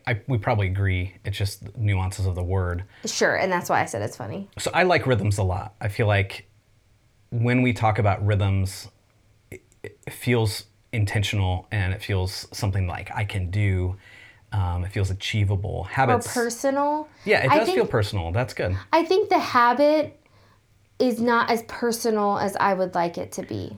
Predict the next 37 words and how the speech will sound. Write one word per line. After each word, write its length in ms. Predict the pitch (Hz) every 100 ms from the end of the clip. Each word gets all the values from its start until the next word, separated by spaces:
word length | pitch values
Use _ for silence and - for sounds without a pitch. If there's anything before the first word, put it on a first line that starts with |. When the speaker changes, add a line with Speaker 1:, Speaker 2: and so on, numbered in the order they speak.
| -
Speaker 1:
That's 200 | 151 151
probably 260 | 220 220
Speaker 2:
I, 20 | 98
Speaker 1:
right. 240 | 95 101 - _ -
Speaker 2:
I, 60 | 233
I 180 | 226 254
think 180 | 277
that 120 | 262 247
that's 300 | 220 208 214
where 200 | 202 190
it 60 |
is, 220 | 175 143 185
because 240 | 208 214
I 160 | 214 214
just 220 | 220 -
find 320 | 220 214 208 - -
discipleship 640 | 214 - 220 233 233 247 226
is 120 | 190
super 460 | - 220 208 214
personal 680 | 202 - 185 175 190 170 156
for 240 | - 170
Speaker 1:
Yep. 140 | 165 101
Speaker 2:
me 180 | 98 98 - - -
Speaker 1:
Yep. 100 | 98
Speaker 2:
and 80 | 214
is 180 | 220 202
really 500 | 190 208 208 208 214
intimate. 600 | - 190 190 180 160 92 - - - - -
And 140 | 202
I, 260 | 208 202 - -
and 160 | 214
I 100 | 208
just 240 | 208 214 -
don't 160 | 214
wanna 220 | 208 185
cheapen 460 | 165 - 202 196 285
it. 200 | 330 370